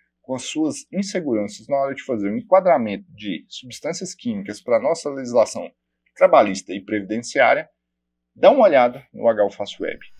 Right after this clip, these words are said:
O link pra você conhecer o H U Fácil Web tá na descrição desse vídeo aqui. Clica aí,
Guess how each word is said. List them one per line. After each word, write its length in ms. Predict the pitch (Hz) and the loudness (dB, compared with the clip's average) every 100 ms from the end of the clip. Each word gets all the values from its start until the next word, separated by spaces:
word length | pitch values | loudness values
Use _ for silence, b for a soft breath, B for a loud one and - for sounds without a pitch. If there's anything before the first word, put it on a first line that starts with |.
| - | -8
O 180 | 196 | -4
link 440 | 165 160 302 - - | -4 -4 -6 -10 -14
pra 180 | - 165 | -6 -2
você 260 | 285 - | -2 -4
conhecer 480 | 233 277 285 202 - | -6 -2 -2 -2 -2
o 100 | 196 | -2
H 180 | 170 131 | 2 0
U 40 | |
Fácil 300 | 135 147 - | 0 -4 -2
Web 180 | 143 143 | -4 -4
tá 100 | - | -2
na 140 | 120 170 | 0 -2
descrição 840 | 123 123 175 - - - - 135 | -2 -4 -4 -4 -10 -10 -8 -10
desse 240 | 139 139 254 | -10 -12 -10
vídeo 280 | 233 320 | -8 -6
aqui. 260 | 330 - - _ | -8 -10 -18 _
Clica 300 | 311 339 339 | 2 2 2
aí, 260 | 277 277 | 0 0